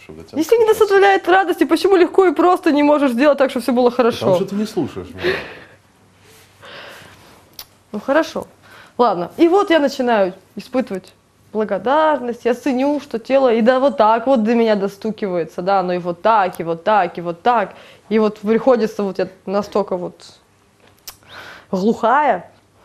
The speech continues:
Speaker 2: Вот я, по-, по-твоему, я настолько глухая, да?
Speaker 1: Да.
Speaker 2: М.
Speaker 1: Хуже.
Speaker 2: Чтоб благодарность, благодарность, благ-
Speaker 1: Немножко полегче, кстати, становится в этот момент.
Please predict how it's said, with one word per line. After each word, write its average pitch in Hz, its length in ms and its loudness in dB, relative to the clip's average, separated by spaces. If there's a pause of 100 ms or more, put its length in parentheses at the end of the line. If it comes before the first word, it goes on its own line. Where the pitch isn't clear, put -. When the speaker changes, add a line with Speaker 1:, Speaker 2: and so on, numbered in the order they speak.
(400)
Speaker 2:
Вот 202 140 -4
я, 269 100 4
по-, 269 120 -2 (180)
по-твоему, 294 380 2
я 285 60 6
настолько 269 300 0
глухая, 277 480 2
да? 185 120 -4
Speaker 1:
Да. 98 180 -8 (440)
Speaker 2:
М. 190 380 -10 (400)
Speaker 1:
Хуже. 90 160 -12
Speaker 2:
Чтоб 247 180 -2 (1800)
благодарность, 220 1300 0 (140)
благодарность, 262 1200 2 (240)
благ- 233 200 -8 (2000)
Speaker 1:
Немножко 113 420 -10
полегче, 117 400 -12
кстати, - 240 -16
становится 80 360 -20
в - 40 -20
этот - 120 -20
момент. 80 260 -20